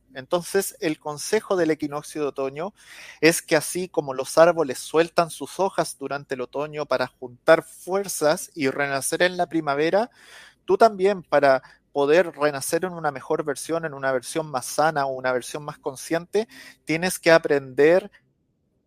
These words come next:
a soltar también todos estos procesos que te están aquejando ahora. Sobre todo si nos estamos acercando al cambio de año,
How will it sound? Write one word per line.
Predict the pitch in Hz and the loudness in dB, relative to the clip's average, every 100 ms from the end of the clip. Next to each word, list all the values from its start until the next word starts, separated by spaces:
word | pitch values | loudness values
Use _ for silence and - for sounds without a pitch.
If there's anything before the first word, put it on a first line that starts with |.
| _ _ _ - - - | _ _ _ -20 -20 2
a | 139 147 160 160 170 - | 6 10 10 8 6 0
soltar | - - - 135 127 - 151 156 151 | -14 -12 -6 -6 -8 2 4 4 2
también | 143 139 147 | -6 -4 -12
todos | 147 151 147 | -8 -6 -6
estos | 147 - 147 | -8 -10 -16
procesos | 139 - 151 151 | -14 -12 -12 -10
que | 147 | -12
te | - | -12
están | - 143 | -8 -6
aquejando | 143 139 - 131 127 123 | -6 -10 -6 -6 -4 -4
ahora. | 123 123 127 _ _ _ | -4 -6 -10 _ _ _
Sobre | - 143 139 | -4 -2 0
todo | 139 165 | 2 2
si | 165 170 | 2 -4
nos | 143 | -8
estamos | 139 151 156 151 | -4 -2 -2 -4
acercando | 151 - - 143 151 151 | -6 -6 -2 -4 -2 0
al | 151 135 | 0 0
cambio | 143 147 151 151 151 139 | -2 -2 -2 0 0 0
de | 135 127 | 0 2
año, | 139 165 143 139 190 | 2 0 -6 -8 -10